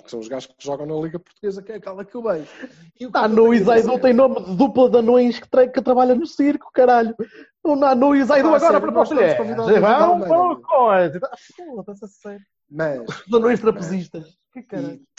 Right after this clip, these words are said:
Speaker 1: vais vê-los, vais vê-los em alguma altura desta época a, a serem o defesa direito e o defesa esquerdo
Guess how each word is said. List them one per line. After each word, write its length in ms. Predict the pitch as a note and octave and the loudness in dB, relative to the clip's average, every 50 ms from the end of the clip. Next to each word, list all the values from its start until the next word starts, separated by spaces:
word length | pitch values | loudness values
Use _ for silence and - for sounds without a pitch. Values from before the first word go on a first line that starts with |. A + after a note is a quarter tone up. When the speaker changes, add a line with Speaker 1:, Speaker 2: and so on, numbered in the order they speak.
| _ _ | _ _
Speaker 1:
vais 320 | - - F#3 G3 F3+ D3+ C3+ | -8 -6 -4 -4 -4 -6 -8
vê-los, 640 | C3+ D3 C#3+ B2 A2 G#2 G#2+ A2 - _ _ _ _ F#2+ | -10 -10 -8 -8 -10 -12 -16 -20 -20 _ _ _ _ -14
vais 320 | G2 A#2 A#2 A#2+ A2+ G#2 | -12 -10 -10 -10 -12 -12
vê-los 400 | G#2+ A#2+ A#2+ A2+ G#2+ G2+ G2 A2+ | -10 -10 -10 -10 -12 -16 -16 -16
em 80 | B2 A2+ | -14 -12
alguma 400 | A2 B2 B2 C#3 C#3 C#3 C3+ A#2+ | -12 -14 -14 -16 -16 -16 -16 -16
altura 280 | A2 - C#3 B2 A#2 A2 | -14 -14 -14 -14 -12 -14
desta 260 | A#2 A2 - - A#2+ | -16 -18 -16 -14 -12
época 580 | B2 C#3 C#3 C#3 C3+ - _ - E3+ D3 - _ _ - E3+ E3+ E3+ E3+ - | -12 -12 -12 -14 -18 -20 _ -18 -18 -18 -18 _ _ -18 -16 -16 -16 -16 -18
a, 40 | E3 | -20
a 40 | D3 | -18
serem 260 | - F#3 F3 F#3+ G3 | -18 -16 -14 -12 -12
o 60 | F#3 | -14
defesa 260 | G3 - F#3 F3 F#3 | -12 -14 -14 -12 -12
direito 320 | F3+ G3 F#3 G3+ G3 G3 - | -12 -10 -12 -12 -12 -14 -16
e 40 | |
o 20 | G#3+ | -18
defesa 240 | - - G#3 G3+ G#3+ | -16 -16 -14 -14 -14
esquerdo 400 | G3+ - - A3 G3+ G3+ G3 | -16 -12 -10 -10 -10 -10 -12